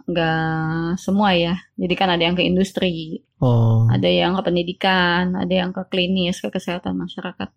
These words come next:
Speaker 1: mental masyarakat ya, itulah bagi-bagi alumninya itu belum sebanyak dokter yang udah, dokter aja masih dirasa kurang kan gitu.
Speaker 2: Iya.
Speaker 1: Psikologi itu apalagi. Kayak gitu. Memang yang ibu kerasa itu yang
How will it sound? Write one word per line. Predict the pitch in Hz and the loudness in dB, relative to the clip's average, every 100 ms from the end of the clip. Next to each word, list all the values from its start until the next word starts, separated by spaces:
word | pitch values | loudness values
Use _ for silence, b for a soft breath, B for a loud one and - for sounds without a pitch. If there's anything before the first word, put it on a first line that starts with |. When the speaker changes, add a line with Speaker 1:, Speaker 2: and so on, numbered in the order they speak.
| - - _ _ _ - | -20 -20 _ _ _ -10
Speaker 1:
mental | 180 175 185 | -6 -2 -2
masyarakat | 185 185 185 - 180 | -2 -4 -8 -8 -6
ya, | 170 160 | -6 -8
itulah | 165 170 175 196 | -8 -6 -6 -8
bagi-bagi | 170 170 170 170 165 170 170 165 - _ _ _ _ | -6 -6 -4 -2 -4 -4 -2 -4 -6 _ _ _ _
alumninya | - 180 180 175 175 170 | -2 2 2 2 0 0
itu | 170 196 196 196 208 _ | 0 -2 -2 -2 -8 _
belum | 190 190 190 190 | 0 2 4 2
sebanyak | 202 180 170 175 175 | 0 0 0 0 -4
dokter | 185 165 190 175 160 - _ | -4 -4 -4 -10 -10 -18 _
yang | 190 175 170 170 165 170 180 _ | -8 -6 -6 -6 -6 -8 -12 _
udah, | - 175 175 165 160 160 170 180 180 185 - - | -10 -2 0 2 2 2 0 0 -2 -2 -8 -12
dokter | - 180 185 180 | -2 -2 2 0
aja | 180 | 2
masih | 233 233 | 0 2
dirasa | 175 175 196 175 | 0 0 0 -2
kurang | 208 180 160 | -2 -2 -4
kan | 160 170 | -8 -8
gitu. | 196 156 165 | -10 -12 -4
Speaker 2:
Iya. | 123 113 110 | 2 2 2
Speaker 1:
Psikologi | 113 180 170 175 | 0 -2 -2 -2
itu | 185 | -4
apalagi. | 180 165 165 160 180 175 _ _ _ _ - | -4 -8 -8 -12 -18 -20 _ _ _ _ -4
Kayak | 190 - | -2 -2
gitu. | 180 - 170 175 180 | -8 -10 -8 -6 -4
Memang | 202 190 202 233 | -2 0 0 0
yang | 220 196 | 2 2
ibu | 190 180 | 2 -2
kerasa | 180 185 190 - | -2 0 0 2
itu | 185 185 220 233 226 | -2 0 -2 -2 0
yang | 196 185 | -2 -2